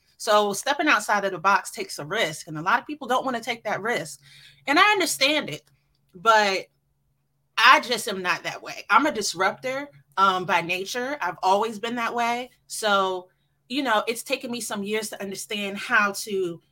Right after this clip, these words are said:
be the disruptor, but still be a businesswoman at the same time.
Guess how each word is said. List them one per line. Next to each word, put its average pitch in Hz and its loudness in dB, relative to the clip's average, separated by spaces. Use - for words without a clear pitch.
be 233 -4
the 254 -2
disruptor, 190 -2
but 170 -4
still 196 -2
be 190 -2
a 180 0
businesswoman 202 -4
at 180 -6
the 151 -18
same 180 -6
time. 175 -2